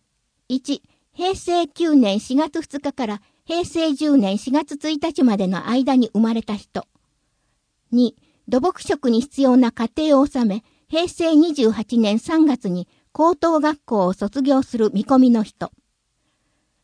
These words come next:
採用予定人数は、一般行政職A、一般行政職B、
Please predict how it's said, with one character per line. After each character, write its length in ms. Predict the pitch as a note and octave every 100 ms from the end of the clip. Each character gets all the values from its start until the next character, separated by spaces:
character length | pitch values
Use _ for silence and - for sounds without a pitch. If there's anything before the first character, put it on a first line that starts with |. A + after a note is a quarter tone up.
| _ _ _ _ -
採 320 | - F4 F#4
用 180 | F#4 D#4
予 140 | D4+
定 240 | - F4
人 260 | E4+ E4 D4
数 120 | G3
は、 300 | F3 E3+ F#3+ _ _ _
一 180 | A#3+ C4+ -
般 220 | E4 D#4
行 160 | D#4 D#4+
政 320 | - D4+ -
職 300 | G3 - -
A、 220 | A3+ F3 - _ _ _ -
一 140 | B3 -
般 220 | - E4 D4+
行 160 | D#4+
政 280 | F4+ E4 D4+
職 280 | G#3 - F3
B、 220 | G3+